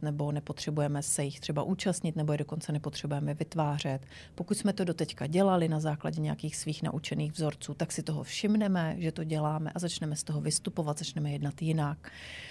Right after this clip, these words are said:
A celkově vlastně nemusíme už tak silně prožívat emoce, protože emoce jsou taky vždycky navázané na myšlenky. A jakmile se ta mysl pročistí, jakmile těch myšlenek i třeba máme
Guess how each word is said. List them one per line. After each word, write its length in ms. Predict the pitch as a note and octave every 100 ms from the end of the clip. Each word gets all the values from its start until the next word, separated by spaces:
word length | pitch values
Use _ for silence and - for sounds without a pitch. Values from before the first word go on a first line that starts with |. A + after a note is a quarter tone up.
| - - - -
A 140 | D#3+
celkově 520 | D#3 G3 F#3 A3+ G3 F#3+
vlastně 320 | F3+ - G3
nemusíme 520 | F#3+ F#3 G3 - G3+
už 140 | G3+
tak 220 | - G3 -
silně 340 | G#3 F#3+ G#3
prožívat 500 | - F3+ G3 G#3 G#3
emoce, 440 | F#3+ A#3+ B3+ - C#3
protože 720 | D#3+ D#3 E3 E3+ D#3+ E3 E3 -
emoce 300 | - F3+ F3+
jsou 160 | A3 B3
taky 220 | F#3+ -
vždycky 340 | C#4 A#3 - D#3+
navázané 540 | D3 D#3 D#3+ D#3 D3+
na 80 | D3+
myšlenky. 720 | A#3 - - C#3+ D3 C#3 C3 - - - - -
A 280 | D#3+ D#3 D#3
jakmile 640 | D#3+ - F3 E3+ E3+ E3+ E3+
se 200 | - F3
ta 180 | - F3
mysl 360 | F#3 G3 G3+
pročistí, 920 | F3 - D#3+ - C4 - - D#3+ C#3+
jakmile 460 | D3 - D#3+ D3+ D3+
těch 220 | D3+ E3
myšlenek 500 | E3 - G#3 A3 -
i 40 | -
třeba 360 | - E3 D#3+ - - -
máme 580 | F3+ D#3+ E3 E3 D3+